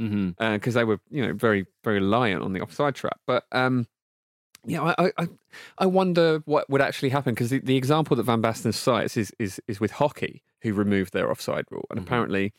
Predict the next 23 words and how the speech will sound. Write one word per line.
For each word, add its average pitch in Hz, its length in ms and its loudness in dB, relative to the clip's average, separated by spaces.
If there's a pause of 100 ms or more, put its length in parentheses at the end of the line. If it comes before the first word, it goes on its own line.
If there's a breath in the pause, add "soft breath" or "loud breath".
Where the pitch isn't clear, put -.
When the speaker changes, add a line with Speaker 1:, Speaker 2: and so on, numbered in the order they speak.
(260 soft breath)
Speaker 2:
it's 110 140 -10
made 104 140 0
the 90 60 -10
game 95 220 -2
a - 20 -2
lot - 140 -4
better - 420 -6
and 104 80 -8
it - 80 -6
flows 92 320 0
a - 40 -6
lot - 120 -6
better. - 260 -8
And 95 80 -2
obviously 117 280 -2
they're 92 80 -2
different - 260 -6
sports, - 420 -6
but - 120 -8
they, 131 180 2 (320 loud breath)
they 185 80 2
are 226 140 2
comparable. 156 680 0